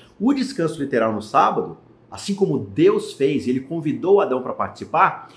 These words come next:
vai ser justamente como nós demonstramos o nosso descanso espiritual de fé em Jesus. Assim como Deus descansa de uma obra que foi concluída, nós também descansamos da nossa tentativa de ficar se justificando,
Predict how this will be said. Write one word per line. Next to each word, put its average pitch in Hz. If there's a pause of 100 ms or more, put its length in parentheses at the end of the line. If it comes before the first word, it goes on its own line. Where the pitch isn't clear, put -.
(100)
vai 170
ser 185
justamente 190
como 190
nós 196
demonstramos 170 (180)
o 247
nosso 220
descanso -
espiritual 151
de 151
fé 151
em 156
Jesus. 165 (220)
Assim 196
como 190
Deus 175
descansa 190
de 160
uma 147
obra 135
que -
foi -
concluída, 151 (500)
nós 214
também 165
descansamos 147
da 135
nossa 135
tentativa 139
de 139
ficar -
se 127
justificando, 127